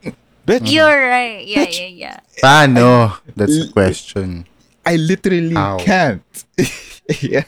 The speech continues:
Speaker 2: I physically cannot. That
Speaker 1: Mm.
Speaker 2: is the problem.
Speaker 1: Yeah.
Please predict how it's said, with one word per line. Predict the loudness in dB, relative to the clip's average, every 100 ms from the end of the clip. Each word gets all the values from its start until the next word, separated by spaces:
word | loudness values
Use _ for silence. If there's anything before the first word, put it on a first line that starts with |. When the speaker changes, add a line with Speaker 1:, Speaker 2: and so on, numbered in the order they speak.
| _ -2 0
Speaker 2:
I | 0 -2
physically | -8 0 2 2 0 0 2 0 -6 -8
cannot. | -2 -2 0 2 2 -2 -10 -20 -20 _ _ _ -4
That | -2 0
Speaker 1:
Mm. | -2 -4
Speaker 2:
is |
the | -4
problem. | -2 0 2 2 -2 -12 -14 -12 -12 -16 _
Speaker 1:
Yeah. | -2 0 0